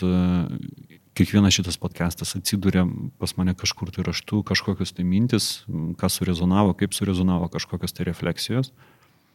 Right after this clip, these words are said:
Taip pat ir, ir bet kurie kursai, bet kurie, mm,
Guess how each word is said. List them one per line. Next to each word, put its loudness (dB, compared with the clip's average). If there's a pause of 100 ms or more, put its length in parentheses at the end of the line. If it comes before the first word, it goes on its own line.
(360)
Taip 0
pat -2
ir, 4 (520)
ir 0 (1040)
bet 0
kurie 0
kursai, -2
bet -4
kurie, 0
mm, -4